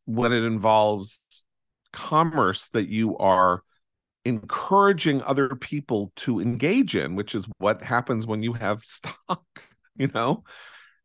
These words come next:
There's stock and you're trying to sell it. People are buying and selling it every day. And there has, there has to be some standard in which you can't say, "Oh, we made two billion dollars this month,"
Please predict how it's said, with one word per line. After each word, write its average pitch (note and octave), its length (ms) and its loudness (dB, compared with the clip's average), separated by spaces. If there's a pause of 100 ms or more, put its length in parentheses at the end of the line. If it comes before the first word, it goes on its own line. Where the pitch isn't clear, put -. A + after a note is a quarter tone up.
There's B2 180 2
stock E3+ 580 4
and G#2+ 180 -6
you're A2+ 160 -2
trying B2+ 260 2
to A#2+ 60 -2
sell C3+ 360 0
it. A#2 120 0
People C3 260 -2
are A#2 60 0
buying A#2 360 2
and A2 200 -6
selling C3+ 340 0
it F#2+ 80 -4
every G#2 300 -2
day. A2+ 420 2
And F2+ 100 -6
there F#2+ 120 -4
has, A#2 300 -4
there G#2 180 -4
has A#2+ 240 -2
to C#3 80 -6
be A2+ 120 -6
some G#2+ 280 -6
standard A#2 560 -4
in G2 60 -8
which F#2+ 200 -6
you G#2 60 -6
can't A#2+ 280 -4
say, - 140 -4
"Oh, D3+ 140 4
we B2+ 240 0
made C#3+ 320 2
two C#3 140 -2
billion A#2+ 340 0
dollars B2 560 0
this - 200 -12
month," - 280 -8